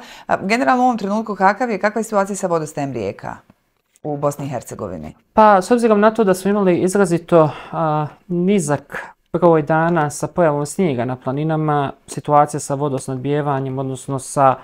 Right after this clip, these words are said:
Speaker 2: hidrološkom situacijom u Bosni i Hercegovini, generalno vrlo loša. A, govorimo o tome da nedostatak snijega je svakako uticao na podzemne zalihe. Rezerve su poprilično na izdahu,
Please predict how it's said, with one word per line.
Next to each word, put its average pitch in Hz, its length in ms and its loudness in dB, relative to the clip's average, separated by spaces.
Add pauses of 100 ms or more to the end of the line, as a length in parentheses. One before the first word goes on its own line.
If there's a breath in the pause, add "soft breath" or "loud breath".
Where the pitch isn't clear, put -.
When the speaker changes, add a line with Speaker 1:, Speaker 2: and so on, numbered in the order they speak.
(360 loud breath)
Speaker 2:
hidrološkom 151 560 4
situacijom 147 960 0
u 139 180 -2
Bosni 165 320 2
i 143 40 -2
Hercegovini, 175 440 2
generalno 156 580 2 (540 soft breath)
vrlo 151 300 6
loša. 127 420 2 (460)
A, 151 520 4 (100)
govorimo 160 520 4
o 160 40 2
tome 151 400 -2
da 143 640 4 (340)
nedostatak 151 540 0
snijega 151 340 -2
je 143 60 2
svakako 156 480 -2
uticao 151 360 -4
na 139 120 -4
podzemne 143 540 2
zalihe. 117 540 -6
Rezerve 131 600 -4
su - 300 -10 (140)
poprilično 143 680 -2
na 123 200 -6
izdahu, 165 600 0